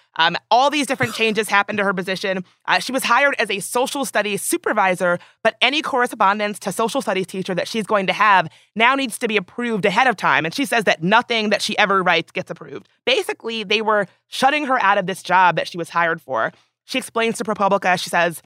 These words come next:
Speaker 1: "It was pretty much them tucking me away. Every meeting was canceled. Every professional learning opportunity that I was supposed to lead with my team, I couldn't do. Every department meeting with different schools, I was told I can't go." And honestly, kind of kudos to her because,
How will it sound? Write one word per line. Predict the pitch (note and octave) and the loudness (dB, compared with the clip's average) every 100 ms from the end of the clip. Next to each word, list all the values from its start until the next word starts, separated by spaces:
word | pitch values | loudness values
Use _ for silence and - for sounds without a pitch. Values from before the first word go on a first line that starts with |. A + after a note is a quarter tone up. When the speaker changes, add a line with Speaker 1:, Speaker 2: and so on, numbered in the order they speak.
| _ _ _ - | _ _ _ -2
Speaker 1:
"It | G#3+ | -2
was | A3 | -2
pretty | - D4 D4 | -4 -6 -2
much | B3+ - | -4 0
them | G#3 G#3 | 0 0
tucking | - G#3 G#3 | -2 -4 -4
me | F#3 | -4
away. | E3+ C#3+ C#3 C3 D3 _ _ _ _ _ _ - | -4 0 0 0 -4 _ _ _ _ _ _ 0
Every | B3 D4+ | 2 2
meeting | C4 B3 A#3+ | -2 -2 -2
was | A3+ | -4
canceled. | - F#3 F3 D#3+ D#3 - | -2 -4 -2 -4 -4 0
Every | G#3+ C#4 | 0 0
professional | C4 A#3 G#3+ A3+ F#3 | -2 -2 -2 -4 -4
learning | F#3+ G3 | -4 -2
opportunity | F3+ F#3 - F3+ E3+ | -2 -4 -8 -8 -6
that | E3 D3+ | -4 0
I | F3+ F#3+ | 2 2
was | F#3 | -2
supposed | F3+ F3 - | -6 -6 -6
to | E3 | -6
lead | E3+ E3 | -4 -6
with | - | -2
my | E3 E3 E3 | 0 2 0
team, | - A#3+ F3 E3+ - _ F3+ | -4 -6 -4 -6 -10 _ -4
I | |
couldn't | G#3 G3+ F3 | 0 0 -2
do. | E3 C#3 C#3+ - _ _ A3+ | -4 -4 -4 -10 _ _ 0
Every | A#3 C#4 | 0 -2
department | C4 A#3+ A#3 G#3 | -2 -2 -2 -4
meeting | G#3 G3+ | -4 -4
with | F#3+ | -6
different | F#3+ F3+ | -8 -8
schools, | - E3+ D#3 D#3+ E3+ | -8 -6 -4 -2 0
I | G3 | 0
was | G3 | 0
told | - F#3 F3+ D#3+ | -2 -2 0 -2
I | E3 | -2
can't | F3 D#3 | -6 -8
go." | D#3+ E2+ E3 - _ _ | -4 -4 -6 -10 _ _
And | A3 A3+ - - | 0 0 -4 -4
honestly, | D4 C5+ A4 F4+ D4 | -2 -2 -2 0 -2
kind | - D4+ | -2 0
of | C#4 G3 | 0 0
kudos | - C4+ D4 C#4+ | -6 -2 0 0
to | C4+ G#3+ | -2 -2
her | G#3+ A#3 | 0 0
because, | G#3+ G3+ G3 F#3+ | 0 2 2 0